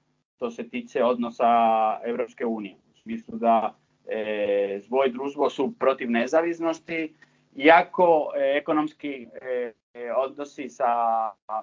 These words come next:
sa Evropskom unijom su naj-, najbitnije, pošto što se tiče uvoza i izvoza, Srbija ne može da preživi bez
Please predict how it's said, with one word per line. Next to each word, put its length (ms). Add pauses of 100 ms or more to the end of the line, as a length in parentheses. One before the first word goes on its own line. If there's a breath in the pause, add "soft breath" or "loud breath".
(840)
sa 120
Evropskom 500
unijom 280
su 160
naj-, 360
najbitnije, 760 (260)
pošto 580
što 120
se 80
tiče 260
uvoza 560 (120)
i 140
izvoza, 460 (460)
Srbija 240
ne 100
može 300
da 480 (140)
preživi 520
bez 380